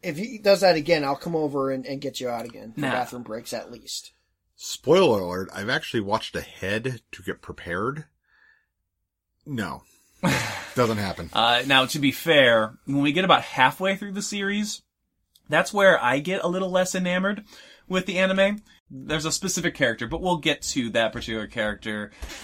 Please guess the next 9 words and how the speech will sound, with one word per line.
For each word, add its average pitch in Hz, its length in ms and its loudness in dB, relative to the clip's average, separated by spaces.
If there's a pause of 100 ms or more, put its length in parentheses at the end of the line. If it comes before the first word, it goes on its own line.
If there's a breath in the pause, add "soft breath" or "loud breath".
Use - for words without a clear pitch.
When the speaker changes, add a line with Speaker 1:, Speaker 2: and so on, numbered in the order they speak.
(180 loud breath)
Speaker 2:
when 127 180 -2
we 123 100 -2
get 113 200 -4
partway 104 380 -2
through, 101 380 -12
'cause 151 160 -4
it's 233 240 -2
pretty 208 680 2
obnoxious. 104 720 -4